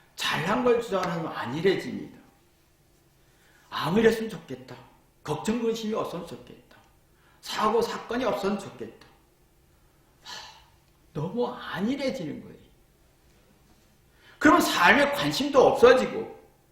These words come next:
이 말은 마음에 끌리고 문제를 해결하고 싶은 열정도 없어지고, 의욕도 없어지고,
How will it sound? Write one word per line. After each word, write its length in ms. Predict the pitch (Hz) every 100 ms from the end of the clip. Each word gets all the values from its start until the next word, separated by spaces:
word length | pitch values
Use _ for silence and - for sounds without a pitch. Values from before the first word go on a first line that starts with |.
| _ _ _ _ _ -
이 100 | 202
말은 460 | 262 294 196 - -
마음에 500 | 160 196 294 294 -
끌리고 640 | 370 370 311 233 151 - -
문제를 440 | 247 262 302 311
해결하고 540 | - 240 294 302 294 277
싶은 320 | - 277 208
열정도 560 | 143 156 294 302 277
없어지고, 420 | 190 - 277 214 196
의욕도 300 | 269 - 320
없어지고, 840 | - 233 262 254 226 131 -